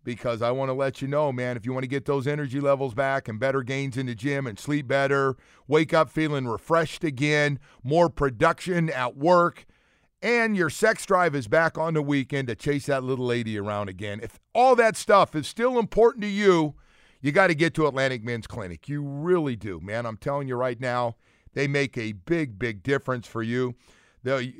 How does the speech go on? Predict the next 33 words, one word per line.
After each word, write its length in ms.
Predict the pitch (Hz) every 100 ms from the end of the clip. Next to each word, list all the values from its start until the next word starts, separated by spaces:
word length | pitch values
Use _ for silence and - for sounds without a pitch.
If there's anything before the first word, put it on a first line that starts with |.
| 143
first 280 | - 208 202
of 100 | 139
all, 100 | 135
if 100 | 127
you 80 | 120
go 240 | 107 131 127
there, 220 | 107 107
you, 200 | 117 117
you're 220 | 117 117
gonna 140 | 120
meet 160 | 120 131
with 120 | 117
a 60 | 101
Florida 260 | 135 135
licensed 320 | 120 120 - 117
medical 300 | 123 127 123
provider. 520 | 127 107 110 104 110
They'll 220 | 110 123
review 300 | 117 95 123
your 180 | 131 117
results 540 | 107 90 120 123 -
with 160 | 110 95
you 240 | 123 127
and 80 | 117
discuss 420 | 104 - 143 131
your 160 | 127 120
options, 560 | 127 131 - 139 135 - _ _ _ _ _ _
and 220 | 120 123
will 160 | 123 117
make 420 | 123 147 170 -
the 100 | 160
decision 640 | 139 - 156 139 127 120
together 640 | - 101 117 151 120 98